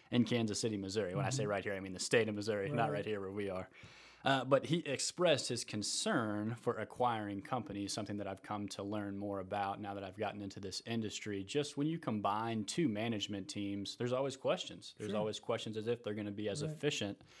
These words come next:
Speaker 1: as the year prior. And, and it's cool to see because when they made that acquire, when they acquired Helzberg Diamonds, the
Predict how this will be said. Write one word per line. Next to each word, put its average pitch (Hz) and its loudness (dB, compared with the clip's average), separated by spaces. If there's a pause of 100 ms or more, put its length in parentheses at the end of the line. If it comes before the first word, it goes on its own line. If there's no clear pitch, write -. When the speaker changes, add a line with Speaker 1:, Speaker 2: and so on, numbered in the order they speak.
(280)
Speaker 1:
as 120 6
the 113 2
year 113 2
prior. 104 2 (400)
And, 117 0
and 127 4
it's 113 2
cool 226 4
to 131 4
see 147 6
because 104 2 (180)
when 120 2
they 135 2
made 131 4
that 127 6
acquire, 107 2
when 104 -4
they 98 -4
acquired 95 -4 (300)
Helzberg 101 0
Diamonds, 95 -4 (400)
the 113 -2